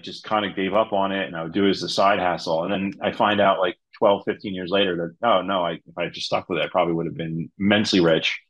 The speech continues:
and, and would have been early to the party. And, and so I, I always have this story of being early to the party, but a lot of it is fine print. So, like, I was a really big, like, mile hacker when I was in the, in the nineties.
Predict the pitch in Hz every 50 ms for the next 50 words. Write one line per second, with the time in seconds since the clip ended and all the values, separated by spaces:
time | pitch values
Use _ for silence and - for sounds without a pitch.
0 | _ _ _ _ _ _ _ _ - 92 90 90 87 87 87 85 87 87 - 95
1 | 85 82 82 82 85 90 95 98 90 82 85 95 90 90 87 87 85 87 110 107
2 | 104 98 - - - - - 87 80 80 80 78 80 76 78 82 73 85 85 80
3 | 78 80 - _ - - - - - _ _ - 117 113 101 - - 120 123 131
4 | 139 135 143 131 117 107 - - 110 104 101 101 95 95 92 - 95 95 92 87
5 | 85 - - 82 85 85 85 85 85 82 _ _ _ - 104 113 123 131 131 110
6 | 98 95 92 87 - - 92 85 82 82 80 - 92 85 85 80 - 101 90 90
7 | 107 107 117 110 98 104 92 87 95 98 98 95 95 85 87 87 82 - - -
8 | 85 85 80 87 90 87 87 87 85 87 87 95 90 90 - - 95 95 95 92
9 | 82 85 87 87 85 - - - - 85 85 85 - _ _ - 101 87 85 87
10 | 85 85 82 87 - - 85 98 98 98 - - -